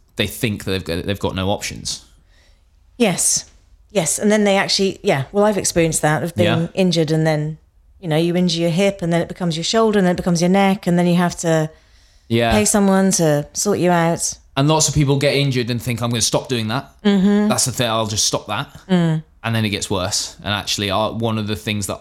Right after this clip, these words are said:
Speaker 1: I, I try to do as a personal trainer is, is bridge the gap a little bit. Not saying I'm trying to be a physio, but bridge the gap a little bit between people who might be dealing with various issues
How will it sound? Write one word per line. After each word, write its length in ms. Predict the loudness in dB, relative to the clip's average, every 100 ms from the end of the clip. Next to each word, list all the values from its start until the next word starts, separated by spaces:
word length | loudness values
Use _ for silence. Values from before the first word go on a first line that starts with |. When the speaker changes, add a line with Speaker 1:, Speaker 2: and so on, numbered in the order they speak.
| -6
Speaker 1:
I, 420 | 0 2 2 2
I 40 | 2
try 180 | 0 -6
to 120 | -2
do 100 | -2
as 80 | -2
a 60 |
personal 300 | -2 -4 -4
trainer 400 | -4 -2 -2 -2 -4
is, 360 | -4 -2 -4 -2
is 200 | -2 -2
bridge 840 | -8 -6 0 2 2 0 -6 -10 -8
the 100 | -8
gap 400 | 0 0 0 -4
a 60 |
little 320 | 0 0 -2
bit. 320 | -6 -6 -4 -4
Not 240 | -2 -2
saying 160 | -4 -4
I'm 60 |
trying 260 | -2 -2 -2
to 80 | -4
be 60 |
a 20 | -2
physio, 420 | -2 -2 -2 -4
but 280 | -6 -8 -2
bridge 240 | -2 0
the 60 | -2
gap 180 | -4
a 20 | -2
little 240 | 0 0
bit 180 | -4 -8
between 320 | -8 -6 -4
people 340 | -4 -4 -4
who 120 | -4 -2
might 280 | -2 -4 -6
be 80 |
dealing 400 | -8 -4 -2 -2
with 120 | -4 -4
various 440 | -4 -4 -4 -4
issues 680 | -6 -10 -8 -2 -2 -2